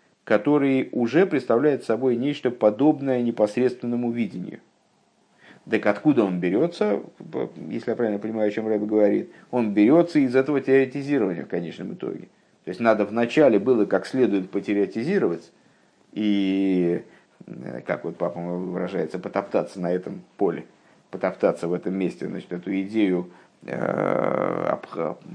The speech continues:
исследовать во всех деталях. И вот в результате этого исследования с-, э,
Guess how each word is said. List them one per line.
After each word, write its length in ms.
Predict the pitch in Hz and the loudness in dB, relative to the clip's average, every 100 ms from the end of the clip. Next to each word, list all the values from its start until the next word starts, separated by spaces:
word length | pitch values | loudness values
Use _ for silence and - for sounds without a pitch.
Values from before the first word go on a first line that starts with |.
| - 64 | -8 -6
исследовать 760 | 90 - 110 127 98 92 82 | -10 -2 6 6 6 2 0
во 100 | 90 | -4
всех 300 | 92 117 104 | -4 -4 -4
деталях. 480 | 95 95 104 90 98 - _ _ | -6 -2 0 0 -2 -12 _ _
И 280 | 170 175 110 | 0 4 4
вот 220 | 101 90 | 2 0
в 60 | 98 | -2
результате 480 | 101 120 117 104 | -4 -2 -2 0
этого 240 | 101 131 151 | -4 -2 -4
исследования 800 | 185 254 233 175 143 120 110 - | 0 0 2 2 0 -4 -6 -8
с-, 160 | - - | -16 -16
э, 340 | - 67 80 | -12 -8 -8